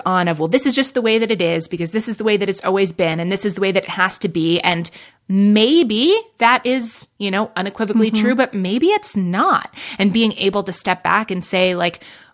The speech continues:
Speaker 1: "What's real versus what's a story that I am telling," right? Like, is there a conversation to be had with my boss? Is there a, you know, like, just being willing to, like, look for the wiggle room and see where you're telling yourself that something is non-negotiable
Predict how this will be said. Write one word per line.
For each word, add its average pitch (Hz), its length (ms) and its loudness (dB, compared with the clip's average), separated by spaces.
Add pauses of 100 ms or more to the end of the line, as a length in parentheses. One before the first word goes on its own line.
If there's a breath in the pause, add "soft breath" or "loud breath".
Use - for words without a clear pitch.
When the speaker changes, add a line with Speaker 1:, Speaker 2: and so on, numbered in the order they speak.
(100)
Speaker 1:
"What's 240 460 0
real 185 560 -2
versus 190 400 -2
what's 220 300 -2
a 202 60 -6
story 208 580 2
that 175 160 0
I 180 140 2
am 170 300 -4 (240)
telling," 214 640 0
right? 196 240 4
Like, 208 220 -6
is 269 180 0
there 262 160 4
a 254 40 -2
conversation 247 540 -2
to 240 60 -6
be 240 60 -4
had 240 260 2
with 262 160 -4
my 262 120 2
boss? 277 340 0
Is 254 180 0
there 247 200 0
a, 240 160 2
you 233 100 0
know, 226 100 -4
like, 214 120 -6
just 302 180 -4
being 233 260 0
willing 220 340 -2
to, 208 140 -4
like, 196 140 -2
look 175 380 -6
for - 160 -4
the 175 120 -2
wiggle 175 300 0
room 339 260 0
and 196 160 0
see 214 400 0
where 180 540 0
you're 170 480 0 (300 loud breath)
telling 254 320 0
yourself 196 440 0 (200 loud breath)
that 185 140 -4
something 196 420 -2
is 185 500 -2
non-negotiable 185 880 0